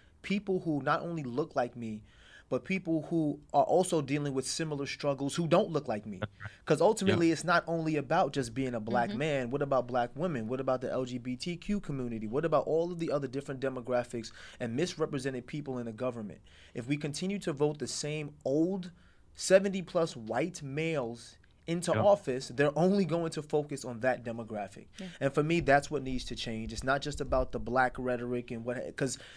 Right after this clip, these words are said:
Speaker 1: it's important that we've had a black president before.
Speaker 3: Mm-hmm.
Speaker 1: And even during that eight-year presidency, we felt neglected.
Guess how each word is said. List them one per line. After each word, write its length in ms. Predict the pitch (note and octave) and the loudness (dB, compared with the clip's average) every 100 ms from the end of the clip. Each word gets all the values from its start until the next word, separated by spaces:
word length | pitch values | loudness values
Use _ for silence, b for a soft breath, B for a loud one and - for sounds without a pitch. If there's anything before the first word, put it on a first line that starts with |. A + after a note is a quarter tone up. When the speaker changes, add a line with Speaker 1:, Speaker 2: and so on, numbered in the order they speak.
| B | B
Speaker 1:
it's 200 | D3+ D3 | 0 2
important 360 | E3+ A3+ G3 B2+ | 4 6 6 4
that 60 | |
we've 160 | C3 E3 | 0 4
had 160 | G#3 | 4
a 60 | A3+ | 4
black 280 | B2+ B2+ A#2+ | 6 4 4
president 380 | C3 A#2 A2+ G#2 | 0 0 -4 -6
before. 400 | G#2 A2 F#2+ - b - | -8 -8 -10 -14 b -16
Speaker 3:
Mm-hmm. 200 | F3+ F3+ | -14 -4
Speaker 1:
And 140 | C3 D#3 | 0 2
even 200 | F#3 F#3+ | 4 4
during 300 | E3+ F#3 E3 | 4 2 2
that 240 | F#3 G#3 - | 2 2 2
eight-year 400 | D#3+ D#3 C#3+ C3+ | 2 2 2 2
presidency, 560 | C#3 C3+ C3 C3+ C#3+ | 0 -2 -2 -6 -4
we 300 | B2+ D#3 F#3 - | -2 0 0 -2
felt 360 | - F3+ F#3+ F3 | 6 8 8 4
neglected. 640 | F3 D#3 E3+ - A2+ - | 4 6 6 4 -4 -4